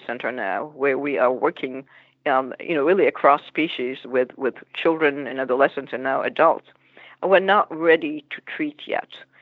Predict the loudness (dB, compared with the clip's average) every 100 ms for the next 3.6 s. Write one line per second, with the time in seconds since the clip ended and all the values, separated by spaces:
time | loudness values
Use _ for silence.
0 | _ -16 -6 -2 0 0 2 4 4 2
1 | -4 -4 -4 -6 -4 -4 -4 -4 -6 -8
2 | -8 -14 -16 -12 -8 -8 -10 _ _ -20
3 | -14 0 0 2 -2 0